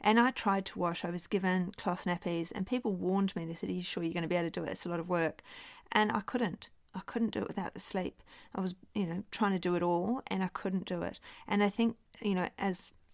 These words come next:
as parents as a whole of any age group, guilt. You know, guilt is huge, and we have to let some of that go. We have to be able to do what we can do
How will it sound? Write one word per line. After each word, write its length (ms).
as 160
parents 580
as 120
a 40
whole 560
of 120
any 240
age 260
group, 220
guilt. 420
You 160
know, 60
guilt 320
is 120
huge, 520
and 140
we 80
have 200
to 100
let 240
some 200
of 140
that 200
go. 340
We 180
have 240
to 100
be 140
able 200
to 120
do 300
what 160
we 120
can 180
do 440